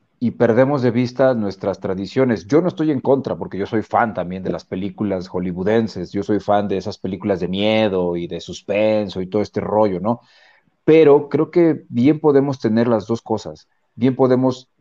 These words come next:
seguir con nuestras tradiciones, disfrutándolo, como creo que sucedió este año,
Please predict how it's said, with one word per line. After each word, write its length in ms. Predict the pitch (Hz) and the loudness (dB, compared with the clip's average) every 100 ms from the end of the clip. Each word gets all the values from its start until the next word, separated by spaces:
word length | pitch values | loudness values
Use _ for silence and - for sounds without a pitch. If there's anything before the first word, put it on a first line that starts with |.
| _ | _
seguir 320 | 90 104 151 | -6 -4 0
con 100 | 160 | 0
nuestras 220 | 139 131 | 0 -4
tradiciones, 760 | 120 120 113 123 123 123 123 104 | 0 0 2 2 2 2 -2 -8
disfrutándolo, 880 | 92 - 98 - 117 123 123 127 | -12 -10 -6 -2 0 2 0 -2
como 260 | - 101 113 | -6 -8 -6
creo 180 | 120 123 | -4 -4
que 100 | 131 | -4
sucedió 540 | 123 - 104 104 120 | -6 -4 -4 0 0
este 240 | 123 - 110 | 0 2 2
año, 320 | 104 107 | 2 -2